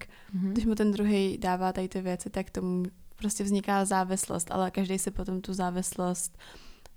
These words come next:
Speaker 2: převezmeme jinak. O, někdy to, někdy to fakt jako už negativní
Speaker 1: Mhm.
Speaker 2: trošku a někdy je to prostě úplně normální, přirozená taková závislost, že ty lidi potřebujeme ve s-, ve svém životě.
Speaker 1: Mhm.
Speaker 2: Nejsme spokojeni, když ty lidi v životě nemáme a tak.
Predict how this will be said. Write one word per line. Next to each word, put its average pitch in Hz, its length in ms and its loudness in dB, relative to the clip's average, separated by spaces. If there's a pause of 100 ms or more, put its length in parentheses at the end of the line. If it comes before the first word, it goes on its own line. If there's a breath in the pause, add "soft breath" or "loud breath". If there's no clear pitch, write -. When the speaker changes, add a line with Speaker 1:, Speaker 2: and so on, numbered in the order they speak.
Speaker 2:
převezmeme 196 520 4
jinak. 175 420 2 (300)
O, 170 580 2 (400)
někdy 185 200 2
to, 185 180 0 (200)
někdy 196 240 0
to 202 140 0
fakt 196 180 2
jako 190 220 -4
už - 160 0
negativní 185 880 0 (200)
Speaker 1:
Mhm. 214 100 6
Speaker 2:
trošku 214 560 4
a - 20 0
někdy 190 520 -2
je 190 100 -2
to - 180 -6
prostě - 340 -6
úplně 185 220 -2
normální, 175 500 -2
přirozená 175 580 -2
taková 175 320 -4
závislost, 175 600 -4
že 180 80 0
ty 170 120 -6
lidi 175 180 0
potřebujeme 196 380 -2
ve 240 80 2
s-, - 100 -4 (220)
ve 214 100 0
svém 220 160 2
životě. 208 480 2
Speaker 1:
Mhm. 202 220 4 (380 loud breath)
Speaker 2:
Nejsme 208 260 2
spokojeni, 202 460 0
když 196 160 -2
ty 202 80 -4
lidi 190 160 -2
v 190 40 -6
životě 185 280 -2
nemáme 185 340 0
a - 60 -6
tak. 226 260 0